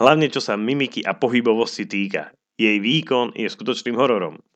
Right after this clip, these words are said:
Samotný film Renfield mal mať pôvodne serióznejší ráz a patrí do Dark Universe od štúdia Universal. Avšak po nepodarenej Múmii z roku dvetisícsedemnásť sa film odložil do šuflíka.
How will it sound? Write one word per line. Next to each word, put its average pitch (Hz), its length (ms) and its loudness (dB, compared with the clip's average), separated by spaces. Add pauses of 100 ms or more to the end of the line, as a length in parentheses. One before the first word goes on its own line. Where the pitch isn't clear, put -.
Samotný 208 480 2
film 143 320 2
Renfield 127 640 2
mal 117 240 0
mať 107 240 0
pôvodne 147 400 4
serióznejší 117 880 2
ráz 95 320 2
a 101 160 -4
patrí 123 320 2
do 104 160 0
Dark 117 320 2
Universe 107 560 0
od 92 240 -6
štúdia 110 480 0
Universal. 95 640 -2 (220)
Avšak - 400 0
po 113 260 4
nepodarenej 117 640 2
Múmii 120 380 2
z 110 80 -4
roku 107 240 -4
dvetisícsedemnásť 104 1080 -2 (240)
sa - 160 0
film 143 320 2
odložil 113 560 2
do 104 160 0
šuflíka. 90 560 -6